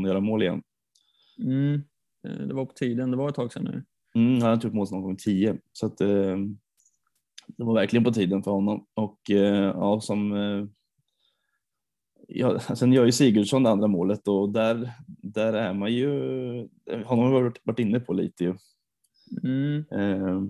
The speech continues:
Speaker 1: att man är lite sugen, eh, ändå, för han gör ju ganska mycket. Nu tar han ju även en, en D B här, eh, med god marginal.
Speaker 2: Mm.
Speaker 1: Och, eh, en O B också och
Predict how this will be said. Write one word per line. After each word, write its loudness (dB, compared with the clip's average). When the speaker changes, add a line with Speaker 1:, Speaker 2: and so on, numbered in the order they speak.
Speaker 1:
att -10
man 2
är 4
lite 2
sugen, 2
eh, -4
ändå, 2
för 0
han 2
gör 2
ju 2
ganska 0
mycket. 2
Nu -8
tar 0
han 4
ju 4
även 2
en, -2
en 2
D 8
B 4
här, 2
eh, -4
med 0
god 6
marginal. 4
Speaker 2:
Mm. -2
Speaker 1:
Och, -18
eh, -2
en -2
O 2
B 4
också -2
och -2